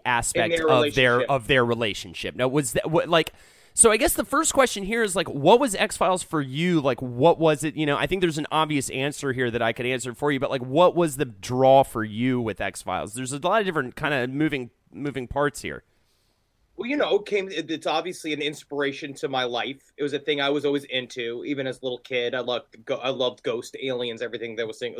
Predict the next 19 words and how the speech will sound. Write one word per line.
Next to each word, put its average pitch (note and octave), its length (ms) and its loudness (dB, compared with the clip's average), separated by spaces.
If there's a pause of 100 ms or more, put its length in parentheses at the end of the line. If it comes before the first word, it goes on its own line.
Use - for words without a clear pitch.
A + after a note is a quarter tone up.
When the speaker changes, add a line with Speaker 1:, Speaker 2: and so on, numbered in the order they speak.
Speaker 2:
dark, A#2 400 -4
and A#2+ 80 -6
I, A2+ 180 -2
I B2+ 100 -2
liked B2 260 -2
everything A#2 320 -6 (280)
attached - 500 -6
to B2+ 120 0
it. C3 180 0 (380)
I C3 80 -2
loved C#3 300 0
X-Files. C#3+ 500 -2
I B2+ 60 -6
loved C3+ 240 -2
that C#3 100 0
it C3+ 60 0
ran C3+ 340 0
into C3 220 -2
Millennium, C3+ 800 -2